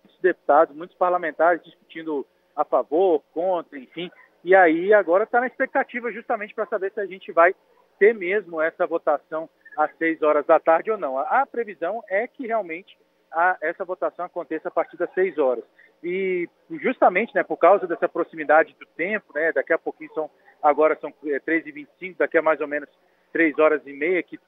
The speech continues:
tá prevista essa, pra iniciar essa votação, as articulações pra, eh, fazer, apresentar emendas, pra modificar itens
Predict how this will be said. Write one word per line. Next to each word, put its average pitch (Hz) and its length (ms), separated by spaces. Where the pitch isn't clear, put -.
tá 165 140
prevista 165 600
essa, 131 480
pra 143 120
iniciar 143 280
essa 143 160
votação, 143 520
as 190 160
articulações 220 640
pra, 190 260
eh, 180 120
fazer, 180 380
apresentar 165 460
emendas, 185 480
pra 175 140
modificar 170 600
itens 175 400